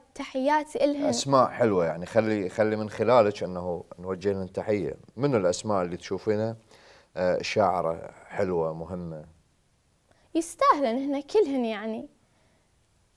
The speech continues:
Speaker 2: بس ما تذكرين واحدة منهن؟
Speaker 1: أتذكر، بس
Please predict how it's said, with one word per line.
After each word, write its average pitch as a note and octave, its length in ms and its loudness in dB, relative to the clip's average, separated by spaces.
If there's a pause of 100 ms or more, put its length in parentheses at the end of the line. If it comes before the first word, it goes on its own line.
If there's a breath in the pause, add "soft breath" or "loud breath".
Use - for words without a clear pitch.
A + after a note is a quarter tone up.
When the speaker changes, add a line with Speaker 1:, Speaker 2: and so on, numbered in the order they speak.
(480)
Speaker 2:
بس A2 180 -6
ما C#3+ 120 6
تذكرين E2 440 -6
واحدة D#2 300 -10
منهن؟ D#2+ 300 -14 (220)
Speaker 1:
أتذكر، C#4+ 640 2
بس D4+ 420 0